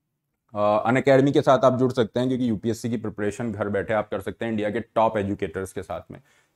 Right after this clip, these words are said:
सब्सक्रिप्शन लिंक आपको डिस्क्रिप्शन बॉक्स में मिल जाते हैं। कॉम्बो सब्सक्रिप्शन में आपकी जीएस प्लस ऑप्शनल दोनों की प्रिपरेशन इंक्लूड है, ठीक है। तो ये जब आप उस लिंक पे क्लिक करेंगे, इस तरह से प्लान ओपन होते हैं, अपनी नीड के according plan choose कीजिए and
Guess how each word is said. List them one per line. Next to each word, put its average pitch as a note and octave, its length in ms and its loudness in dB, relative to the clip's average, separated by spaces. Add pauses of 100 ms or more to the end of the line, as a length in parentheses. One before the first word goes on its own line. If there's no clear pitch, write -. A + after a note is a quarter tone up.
सब्सक्रिप्शन C#3+ 400 -2
लिंक C#3+ 220 2
आपको C3 200 2
डिस्क्रिप्शन A#2 460 -4
बॉक्स A2 240 -2
में A#2 60 -4
मिल A#2+ 200 0
जाते G#2 260 0
हैं। A2+ 220 -8 (400)
कॉम्बो C#3+ 300 6
सब्सक्रिप्शन D3 480 -4
में C#3+ 120 -2
आपकी C3 280 -2
जीएस A#2+ 400 -2
प्लस C3 320 -2 (140)
ऑप्शनल C3 520 2
दोनों A#2+ 540 0
की D3 160 2
प्रिपरेशन A#2+ 540 -2
इंक्लूड G2 380 -2
है, F2 100 -10 (360)
ठीक D#3+ 180 4
है। F2+ 120 -6 (560)
तो A#2+ 240 2
ये C3 320 2
जब D3 220 2
आप D3 240 6
उस D3 420 0
लिंक C#3 260 2
पे C#3+ 80 -2
क्लिक C#3+ 240 0
करेंगे, B2+ 280 2
इस B2+ 120 -6
तरह A#2+ 120 -2
से B2+ 100 -6
प्लान A#2+ 340 0
ओपन A#2+ 240 -2
होते A2+ 240 -4
हैं, A#2 60 -4
अपनी A#2 200 -6
नीड A#2 240 -2
के A#2+ 80 -2
according A2 380 -2
plan G#2 260 -2
choose G2+ 180 -8
कीजिए G#2 280 -6
and C3 100 -6